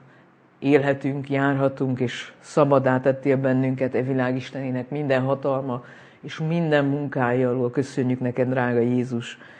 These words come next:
Amen. Egyedül az Úré a hála és a dicsőség, és a Jézus neve magasztaltatik fel,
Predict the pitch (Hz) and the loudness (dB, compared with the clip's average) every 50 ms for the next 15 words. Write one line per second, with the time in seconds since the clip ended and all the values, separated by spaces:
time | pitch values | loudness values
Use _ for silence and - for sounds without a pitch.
0 | - - - _ _ - - 131 131 131 131 135 135 135 131 131 131 131 131 123 | -20 -20 -20 _ _ -2 -2 0 2 2 2 2 2 2 2 2 2 0 -2 -4
1 | 123 123 - - - - - 123 123 135 127 139 135 127 123 127 143 147 143 139 | -6 -10 -16 -20 -20 -14 -10 -4 0 0 0 0 0 -2 -2 -4 -2 -4 -4 -2
2 | 135 131 123 120 120 127 127 127 127 135 131 135 127 - - 120 120 120 - - | 0 2 2 0 0 0 -2 -2 0 -2 -2 -2 -4 -2 -4 -4 -4 -4 -8 -20
3 | - - - - - - - - - - 143 143 135 - 139 135 131 - - 135 | -20 -20 -20 -20 -20 -20 -20 -20 -10 -4 -4 -4 0 2 2 2 2 0 0 2
4 | 131 135 131 135 127 - - - - - - - - - _ _ _ _ - - | 2 2 2 0 -4 -8 -12 -20 -20 -20 -20 -20 -20 -20 _ _ _ _ -20 -18
5 | - - - - 143 143 139 135 131 139 131 - 131 120 127 127 131 131 131 131 | -16 -12 -2 2 4 4 4 4 2 0 -4 -4 0 0 2 2 2 4 4 4
6 | 127 131 - - 135 120 127 - 127 123 135 120 127 - - - 123 120 123 123 | 2 2 0 -2 0 0 0 -2 -6 -4 -4 -4 -4 -4 -6 -2 0 2 2 0
7 | 127 | 0